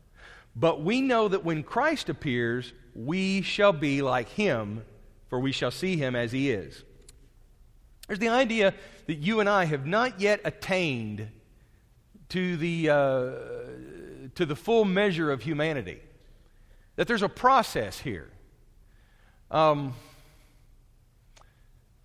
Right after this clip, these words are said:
this is an indication from John that when Christ comes back,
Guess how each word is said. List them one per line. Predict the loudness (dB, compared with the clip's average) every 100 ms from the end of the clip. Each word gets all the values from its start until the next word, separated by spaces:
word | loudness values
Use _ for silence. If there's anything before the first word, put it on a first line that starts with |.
| _ _ _ _ _ -20 _ -20 -20 -4
this | 0 0
is | -2 -2
an | 0
indication | 0 -2 -2 -2 -4 -6
from | -6 -6
John | -2 0 0 -2
that | -4
when | -6 -8
Christ | 0 0 0 -6
comes | -2 -2 -2
back, | 0 2 2 0 -10